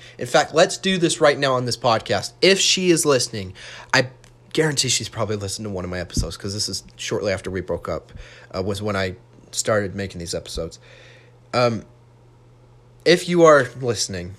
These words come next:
not gonna say your name, but you know who you are, all right? If you did,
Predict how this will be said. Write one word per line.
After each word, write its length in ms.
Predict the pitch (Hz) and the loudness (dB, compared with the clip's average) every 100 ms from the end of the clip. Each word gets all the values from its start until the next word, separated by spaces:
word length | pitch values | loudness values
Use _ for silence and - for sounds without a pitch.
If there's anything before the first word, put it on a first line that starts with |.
| - | -8
not 160 | 123 | -6
gonna 160 | 139 131 | -4 -2
say 220 | - 135 | 2 2
your 140 | 120 107 | 2 0
name, 240 | 101 92 | -2 -4
but 100 | 90 | -6
you 120 | 117 | -4
know 100 | 120 | -4
who 80 | 120 | -2
you 180 | 117 104 | 0 0
are, 240 | 92 - - _ - _ _ - - | 0 -4 -12 _ -20 _ _ -14 -4
all 60 | |
right? 240 | 95 107 - - - - - _ _ _ _ _ _ - - - - _ _ _ _ _ - - - - - - - - _ _ | -2 -2 -4 -18 -20 -20 -20 _ _ _ _ _ _ -20 -20 -20 -20 _ _ _ _ _ -20 -20 -20 -20 -20 -20 -20 -20 _ _
If 260 | 151 165 - | 0 0 0
you 140 | 180 | -4
did, 380 | 170 143 98 107 | 0 2 0 -2